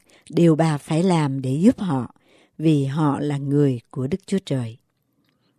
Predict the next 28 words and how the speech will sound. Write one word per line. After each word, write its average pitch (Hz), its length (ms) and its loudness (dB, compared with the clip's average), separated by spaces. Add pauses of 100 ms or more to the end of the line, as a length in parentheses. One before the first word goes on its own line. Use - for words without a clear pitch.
(540)
Và 180 380 4
điều 180 340 10
bà 165 200 4
Rahab 240 340 2
lo 226 220 6
sợ 135 320 0
đã 143 120 -2 (100)
thật 175 180 -6 (120)
sự 139 360 -2
xảy 135 320 -4
ra. 160 320 -2 (640)
Nhưng 226 180 8
bà 196 140 8
rất 247 220 2
bình 165 260 4
tĩnh 156 380 4
khi 240 180 0
trả 156 280 2
lời 160 320 4
những 156 220 0
người 147 180 2
vua 170 240 2
sai 156 300 -6
đến, 165 260 0 (640)
và 175 100 4
cũng 185 220 2
khôn 226 300 6
ngoan 208 380 2